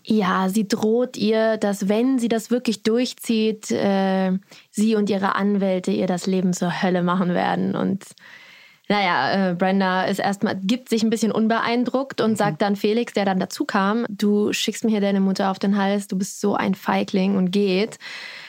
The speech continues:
Speaker 1: Aber ich glaube schon, dass Brenda, die achtzehn ist und, äh, noch nicht so im Leben steht,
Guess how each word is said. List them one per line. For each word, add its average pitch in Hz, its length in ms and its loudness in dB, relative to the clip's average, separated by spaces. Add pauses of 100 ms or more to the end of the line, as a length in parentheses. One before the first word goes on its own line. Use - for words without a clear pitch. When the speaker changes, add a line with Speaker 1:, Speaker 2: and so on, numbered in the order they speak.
(340)
Speaker 1:
Aber 208 360 0 (220)
ich - 400 -6 (200)
glaube 196 400 0
schon, 254 360 0
dass 185 220 -4
Brenda, 254 580 0
die 196 480 0 (100)
achtzehn 254 520 -2
ist 302 440 -2
und, 208 380 0
äh, - 360 -2 (360)
noch 208 300 -2
nicht 269 260 0
so 277 140 -4
im 208 120 0
Leben 208 300 0
steht, - 600 -4